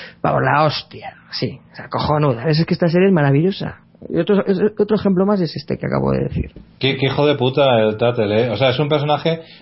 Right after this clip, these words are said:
Speaker 2: yo creo que los malos aquí son muy, muy malos, muy, muy cabrones, pero muy, muy cercanos. Estamos hablando de los últimos años, ¿no? Que hemos visto en la televisión continuamente todos los casos de pederastia en la iglesia, etcétera.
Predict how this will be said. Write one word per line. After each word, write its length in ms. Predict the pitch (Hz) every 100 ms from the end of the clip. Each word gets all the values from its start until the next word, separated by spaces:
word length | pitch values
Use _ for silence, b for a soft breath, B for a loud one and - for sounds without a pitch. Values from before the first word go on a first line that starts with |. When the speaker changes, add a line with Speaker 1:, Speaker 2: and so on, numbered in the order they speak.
| B
Speaker 2:
yo 120 | 123
creo 140 | 139
que 80 | 151
los 120 | 160
malos 340 | 156 160 165 156
aquí 460 | 139 147 156 170 B B
son 260 | - 139 143
muy, 460 | 147 143 143 139
muy 400 | 127 123 127 147
malos, 500 | 147 135 143 151 170
muy, 460 | 143 120 139 143 151
muy 160 | 127 131
cabrones, 480 | 135 131 139 170 - B B -
pero 140 | 123
muy, 180 | 120 127
muy 220 | 117 143
cercanos. 720 | 165 143 131 151 127 110 - b b b
Estamos 420 | 110 107 143 139
hablando 380 | 151 143 147 147
de 160 | 147
los 160 | 131 123
últimos 400 | 131 139 135 127
años, 300 | 135 139 147
¿no? 180 | 131 139
Que 60 |
hemos 240 | 139 131 127
visto 260 | 127 123
en 60 | 139
la 80 | 127
televisión 720 | 123 120 110 - 131 143 156 B B B
continuamente 680 | 113 110 123 123 123 135 120
todos 240 | 123 120
los 40 |
casos 320 | 123 127 135 120
de 180 | 120 110
pederastia 500 | 98 95 117 120 120
en 60 |
la 100 | 107
iglesia, 520 | 101 107 135 131 120
etcétera. 560 | 107 120 120 120 139 B